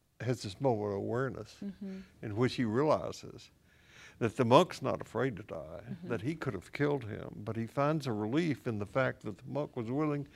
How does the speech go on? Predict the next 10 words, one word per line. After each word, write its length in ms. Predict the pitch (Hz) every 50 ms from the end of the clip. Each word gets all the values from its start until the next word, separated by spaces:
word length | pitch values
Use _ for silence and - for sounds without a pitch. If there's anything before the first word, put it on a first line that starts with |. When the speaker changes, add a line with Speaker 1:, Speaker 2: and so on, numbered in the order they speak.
| - - -
Speaker 1:
to 60 | -
teach 380 | 143 - - 214 233 226 - 285
him. 220 | 240 214 185 131 - - - - - - - - - - - -
And 120 | 135 127
he, 120 | 113 104 101 - - - - - - - - -
"Ah," 260 | 202 190 165 135 - - - - - -
and 180 | 147 135 120
the 60 | 117 113
monk 260 | 113 104 92 - -
says, 240 | - - - -